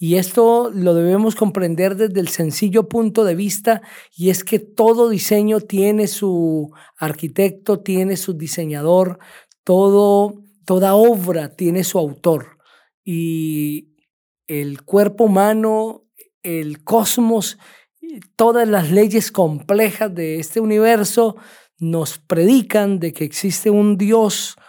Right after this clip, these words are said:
poderoso que es el creador del cielo y de la tierra. Por lo tanto, de acuerdo al texto, negar la existencia de Dios es una necedad. El corazón del ser humano se ha ido corrompiendo con el paso del tiempo.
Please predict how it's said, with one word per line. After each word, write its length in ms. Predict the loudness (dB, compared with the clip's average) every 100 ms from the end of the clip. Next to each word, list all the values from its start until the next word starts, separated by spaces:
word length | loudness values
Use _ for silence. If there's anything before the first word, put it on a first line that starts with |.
| _ _
poderoso 720 | 0 2 4 4 4 2 0 0
que 220 | -4 -4
es 140 | -2
el 220 | -4 -6
creador 640 | -6 -4 -4 -2 2 2 0
del 220 | -6 -8
cielo 480 | -8 0 0 2 -4
y 40 |
de 120 | -4
la 100 | -8
tierra. 500 | -8 -10 -10 -14 -20 _ _ _ _ _ _ _ _ _ _ _ -20 -6
Por 140 | -4
lo 120 | -4
tanto, 460 | -2 0 0 2 2
de 80 | 0
acuerdo 360 | 0 -2 0
al 160 | -2 0
texto, 600 | -2 -2 -8 -10 -12 -12 _ _ _ _
negar 1000 | -12 -10 -8 -8 -6 -4 -4 2 4 4
la 140 | 0 -4
existencia 640 | -6 -10 -4 -4 -2 -2
de 120 | 0
Dios 500 | 0 0 0 -4 -12 _ _ -8
es 280 | -6 -4 -2
una 560 | 0 2 0 -2 -8 _ _ -6
necedad. 760 | -2 0 -2 -4 -8 -10 -14 -18 _ _ -20 -20 _ _ _ _ _ _ _ _ -8
El 160 | -6
corazón 460 | 0 0 2 2 2
del 140 | 0
ser 180 | 0 0
humano 340 | 2 2 2 0
se 140 | 2
ha 40 |
ido 200 | 2 0
corrompiendo 680 | 0 0 0 0 2 4 2
con 180 | 2 0
el 120 | 0
paso 600 | 0 0 0 2 2 2 -4
del 360 | -6 -6 -4
tiempo. 800 | 0 2 2 0 2 0 0 -8